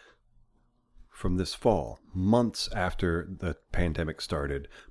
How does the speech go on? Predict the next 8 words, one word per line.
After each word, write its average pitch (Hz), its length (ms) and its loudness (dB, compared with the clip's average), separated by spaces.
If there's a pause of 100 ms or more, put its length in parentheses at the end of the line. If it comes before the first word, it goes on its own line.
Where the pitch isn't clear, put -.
months 107 400 0
after 85 600 0
almost 95 400 0
all 104 240 0
schools 71 600 -4 (400)
went 82 280 -2 (260)
distance 92 460 0
learning, 78 480 -2